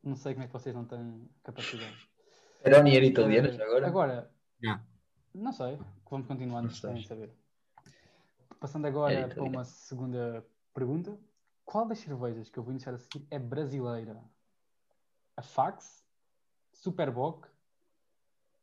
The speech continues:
Speaker 1: a Dinamarca, what the fuck, <laughs> ou a Boêmia? Eu tenho Dinamarca, mas não é Dinamarca, porque é a cerveja.
Speaker 2: Dinamarca já se vê que obviamente
Speaker 1: Yeah,
Speaker 2: não é.
Speaker 1: são só três opções então: Fax, Boêmia ou Superboc, esqueçam Dinamarca.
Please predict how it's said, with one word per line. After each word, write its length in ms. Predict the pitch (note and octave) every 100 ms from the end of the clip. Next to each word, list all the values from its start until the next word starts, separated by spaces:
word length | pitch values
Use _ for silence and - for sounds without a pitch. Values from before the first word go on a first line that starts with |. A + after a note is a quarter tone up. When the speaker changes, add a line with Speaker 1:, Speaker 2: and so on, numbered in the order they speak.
| _ _ _ _ -
Speaker 1:
a 40 |
Dinamarca, 680 | B2+ D3+ C3 A2+ C3 C#3 B2
what 120 | -
the 60 | -
fuck, 280 | C3+ C#3 -
<laughs> 40 | -
ou 120 | E3
a 40 |
Boêmia? 680 | C#3+ D3 A#2+ C#3+ - - B2 - _ _ _ _ _ -
Eu 120 | C#3+
tenho 140 | C#3+
Dinamarca, 560 | C#3+ - C#3 C3 C3 C#3+
mas 100 | C3
não 60 |
é 40 | C3
Dinamarca, 420 | A#2+ C3+ B2+ B2 _ _
porque 140 | _
é 40 | C3+
a 20 |
cerveja. 340 | B2 B2+ A#2+ A#2 _ _ - - - -
Speaker 2:
Dinamarca 500 | F#2+ F#2 F#2 G2+ G#2
já 120 | G#2
se 140 | G2 -
vê 100 | F#2+
que 120 | F#2
obviamente 400 | F#2 F2+ F2+ F2+
Speaker 1:
Yeah, 200 | C3+ B2 G2
Speaker 2:
não 80 | G2
é. 40 |
Speaker 1:
são 120 | - D#3
só 100 | E3
três 140 | D3+
opções 300 | C#3+ - C3
então: 220 | B2 A#2+
Fax, 380 | A#2 D3 C#3+ C#3+
Boêmia 300 | - C3 B2+
ou 40 | B2+
Superboc, 460 | - A#2+ A2+ A2+ -
esqueçam 280 | - A#2+
Dinamarca. 480 | A#2 A2+ A2+ A2 -